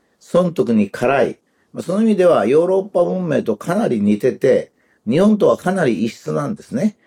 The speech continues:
で、これに対して文明論、世界の文明論で何て言われてるかって言ったら、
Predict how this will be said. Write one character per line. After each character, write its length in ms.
で、 80
こ 80
れ 120
に 60
対 200
し 40
て 120
文 240
明 140
論、 280
世 160
界 180
の 80
文 220
明 140
論 160
で 100
何 240
て 80
言 80
わ 60
れ 60
て 120
る 80
か 100
っ 40
て 100
言 80
っ 40
た 60
ら、 100